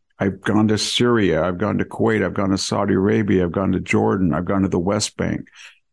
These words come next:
And these countries have enormous natural wealth, and yet nothing works. You go to a hotel room and everything is broken. Turn on the T V set, the knob is off.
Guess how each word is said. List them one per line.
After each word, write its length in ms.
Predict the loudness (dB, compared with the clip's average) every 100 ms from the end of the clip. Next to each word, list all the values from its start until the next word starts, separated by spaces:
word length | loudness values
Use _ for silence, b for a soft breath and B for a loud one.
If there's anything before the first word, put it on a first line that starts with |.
| -14
And 380 | -4 0 2 2
these 220 | 2 2
countries 560 | 0 0 0 2 0 0
have 220 | -2 0
enormous 640 | 2 4 4 4 2 0
natural 520 | 0 0 -2 -2 0 0
wealth, 480 | -2 -2 -8 -14 _ _ _ _ _ -6
and 160 | 0 2
yet 200 | 2 4
nothing 760 | 4 4 2 0 2 2 0 -4
works. 640 | -2 0 2 0 -4 -4
You 100 | -2
go 160 | 0 2
to 140 | 2
a 60 | 0
hotel 520 | 0 -2 -2 -2 0
room 400 | 2 2 2 0 _ _ _ _ _ -6
and 760 | -2 -2 -2 -2 -2 -2 -6 -8
everything 460 | -4 -2 -2 0 0
is 140 | 0
broken. 600 | -2 -2 -2 -2 -4 -8 -12 _ _ _ _ -2
Turn 140 | 0
on 120 | 2
the 80 | 0
T 180 | 2 2
V 180 | 4 0
set, 320 | 0 -2 0
the 80 | 0
knob 380 | 2 2 0
is 120 | -2 -2
off. 380 | -2 -4 -8